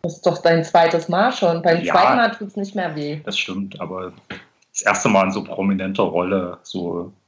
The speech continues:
Speaker 1: Das
Speaker 2: in
Speaker 1: stimmt.
Speaker 2: einem Dreier-Podcast. Das letzte Mal war's ja eher einer, wo viele dran teilgenommen haben.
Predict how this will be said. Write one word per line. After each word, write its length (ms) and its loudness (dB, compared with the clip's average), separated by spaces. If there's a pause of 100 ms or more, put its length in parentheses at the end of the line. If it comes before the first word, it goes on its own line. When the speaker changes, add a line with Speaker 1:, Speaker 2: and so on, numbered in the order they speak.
(120)
Speaker 1:
Das 220 -6
Speaker 2:
in 60 0
Speaker 1:
stimmt. 200 4
Speaker 2:
einem 140 2
Dreier-Podcast. 1000 2
Das 140 -16
letzte 240 -4
Mal 200 0
war's 200 2
ja 120 2
eher 240 -2
einer, 440 -2 (600)
wo 60 2
viele 320 0
dran 220 0
teilgenommen 680 2
haben. 540 0